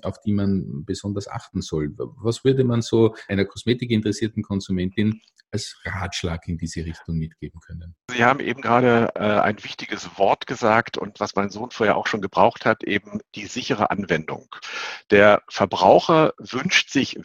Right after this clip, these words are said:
Speaker 2: Wirksamkeit und möglichst eine schnelle, sichtbare Wirksamkeit und dennoch soll das Produkt natürlich sicher sein. Und das ist,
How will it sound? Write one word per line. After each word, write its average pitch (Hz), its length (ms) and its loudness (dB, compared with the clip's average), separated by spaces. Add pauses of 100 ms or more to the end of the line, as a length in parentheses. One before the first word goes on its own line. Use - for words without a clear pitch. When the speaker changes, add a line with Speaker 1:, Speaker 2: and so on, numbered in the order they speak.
Speaker 2:
Wirksamkeit 156 920 0
und 104 200 -6
möglichst 113 360 0
eine 90 260 4
schnelle, 131 680 6
sichtbare 135 720 2
Wirksamkeit 120 840 2 (360)
und 104 140 -4 (100)
dennoch 135 480 4
soll 113 220 4
das 113 160 2
Produkt - 320 -8
natürlich - 500 -2
sicher 123 460 2
sein. 71 400 0 (340)
Und 104 160 0
das 165 160 2
ist, - 380 -4